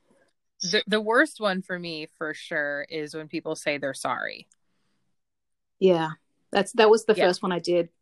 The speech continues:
Speaker 2: 'cause that, that's a big one.
Speaker 1: Mm-hmm. I feel like it doesn't matter. I, like, it can be a medical professional, it can be a stranger, it can be a friend, it can be a family member.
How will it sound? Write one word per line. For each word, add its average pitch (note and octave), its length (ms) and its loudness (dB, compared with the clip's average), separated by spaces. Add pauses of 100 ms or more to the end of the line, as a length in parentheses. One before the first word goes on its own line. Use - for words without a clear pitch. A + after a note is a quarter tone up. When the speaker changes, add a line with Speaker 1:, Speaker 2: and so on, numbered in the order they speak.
Speaker 2:
'cause - 100 -18
that, F#3 160 0
that's G#3 180 -4
a G#3 40 2
big F#3 180 2
one. E3+ 180 -2
Speaker 1:
Mm-hmm. D3+ 140 -6 (800)
I F3+ 120 6
feel G#3 280 4
like G3+ 260 0 (100)
it F#3+ 160 -12
doesn't F3+ 320 -6
matter. E3 580 -6 (800)
I, F#3 80 -6
like, F3+ 160 -6
it D#3+ 140 -16
can E3+ 140 -10
be D#3 260 -4
a D#3+ 80 -6
medical D#3 400 -4
professional, A3+ 640 0
it E3 180 -6
can D#3+ 120 -16
be C#3 120 -12
a A#2 60 -14
stranger, A3 640 -2
it - 120 -2
can E3 120 -18
be - 100 -12
a - 60 -14
friend, G3+ 460 0
it E3 100 -20
can E3 100 -16
be D3 120 -10
a C#3 40 -10
family G3+ 320 -2
member. F#3+ 240 2